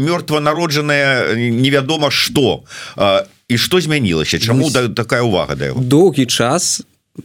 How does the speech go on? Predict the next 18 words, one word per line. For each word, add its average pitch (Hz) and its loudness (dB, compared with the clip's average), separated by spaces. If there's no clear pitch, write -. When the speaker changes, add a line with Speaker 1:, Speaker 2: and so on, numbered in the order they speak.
Speaker 2:
я 180 2
пагаджуся 151 0
з 117 -2
тымі 123 4
аналітыкамі, 123 2
якія 120 2
казалі: 127 0
«Слухайце, 117 -2
гэта 123 -2
мёртва-народжанае 117 2
дзіця, 165 2
гэта 120 -2
фантом, 151 2
нічога 120 0
яно 117 4
ніяк 117 2
не 123 4
ўплывае». 120 2